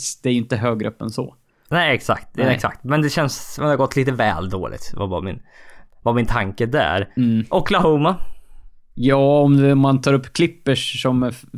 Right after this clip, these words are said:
Speaker 1: flopplag så får man ju definitivt ta upp Oklahoma med tanke på att de har, lagen har samma record. Eh,
Speaker 2: Ja.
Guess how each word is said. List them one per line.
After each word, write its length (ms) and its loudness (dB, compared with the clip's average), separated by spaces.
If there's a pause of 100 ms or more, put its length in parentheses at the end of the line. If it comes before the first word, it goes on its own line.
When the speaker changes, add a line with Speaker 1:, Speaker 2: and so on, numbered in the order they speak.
Speaker 1:
flopplag 640 0 (140)
så 180 -6
får 180 -2
man 160 0
ju 60 0 (140)
definitivt 800 -2
ta 120 0
upp 160 -6
Oklahoma 520 0
med 160 -4
tanke 180 -2
på 40 -4
att 60 -4
de 120 0
har, 260 0
lagen 360 2
har 80 0
samma 400 -2
record. 420 -4 (460)
Eh, 140 -2
Speaker 2:
Ja. 220 2